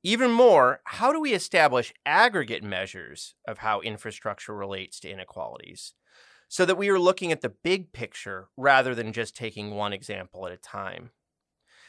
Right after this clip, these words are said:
My guest in this episode is Daniel Armanios, an associate professor of engineering and public policy at Carnegie Mellon University.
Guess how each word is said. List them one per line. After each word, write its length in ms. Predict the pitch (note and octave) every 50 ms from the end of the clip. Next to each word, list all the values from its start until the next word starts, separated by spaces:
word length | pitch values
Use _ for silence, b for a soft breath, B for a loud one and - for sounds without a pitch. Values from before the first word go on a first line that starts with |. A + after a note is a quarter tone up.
| b b
My 140 | F3+ G#3 A#3+
guest 360 | G#3 - C#4+ D#4 D4+ - -
in 80 | C#4+ B3
this 200 | A3 G3+ - E3+
episode 680 | D3 C3+ - - C#3 - - B2+ A2+ A2 G#2 G#2 G#2 - -
is 200 | C#3 A#2+ G2 F#2+
Daniel 640 | _ - A#2+ A#2+ B2 B2+ C3 C#3 C#3+ C#3+ D3 D3 -
Armanios, 1000 | A#2 A2 A2 G#2+ G#2+ G#2+ G#2+ A2+ A2+ A2 A2 D#2 E2 D#2+ - - - - - - _ -
an 100 | B2+ B2+
associate 560 | B2+ - - - F#3 G#3 G#3 - - A3 G#3+
professor 560 | - F3 - - C3 A#2 A2+ - - A#2 G#2+
of 220 | G#2+ - A#2 G#2 -
engineering 640 | - B2 C3 C3+ C3 B2+ B2 A2+ G#2 F#2+ F#2+ F#2+ F#2+
and 120 | F#2+ F#2
public 360 | - - A2 G#2 A2+ - _
policy 480 | - F#2+ F#2 F2 F#2 F#2+ - - F#2+ F#2+
at 100 | F2 -
Carnegie 420 | - - G#2 G2+ G2 G2 - F#2+
Mellon 340 | G2+ G2 F#2+ F#2+ F#2+ F#2+ G2
University. 760 | F#2+ F#2 F2+ F#2 F#2 G2 G2 G2 - - - G1+ E2+ E2+ -